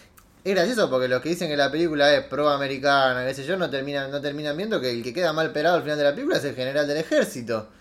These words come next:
Y los que están ahí como haciendo lo que pueden y salvándose en la misión y rescatándose los unos a los otros son los soldados.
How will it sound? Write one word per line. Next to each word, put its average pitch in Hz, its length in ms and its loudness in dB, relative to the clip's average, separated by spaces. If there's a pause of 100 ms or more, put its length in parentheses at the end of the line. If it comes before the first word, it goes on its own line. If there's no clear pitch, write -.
(380)
Y 123 100 -10
los 120 160 0
que 131 100 -8
están 143 260 0
ahí 147 260 0
como 127 240 -6
haciendo 139 340 -8
lo 127 100 0
que 135 120 -6
pueden 156 540 2
y 117 120 -8
salvándose 131 640 -4
en 139 80 -6
la 123 100 -6
misión 139 480 -2
y 113 60 -8
rescatándose 131 580 -8
los 123 140 -6
unos 135 180 -10
a 120 40 -14
los 123 140 -8
otros 175 200 -4
son 135 100 -10
los 107 140 -8
soldados. 107 560 0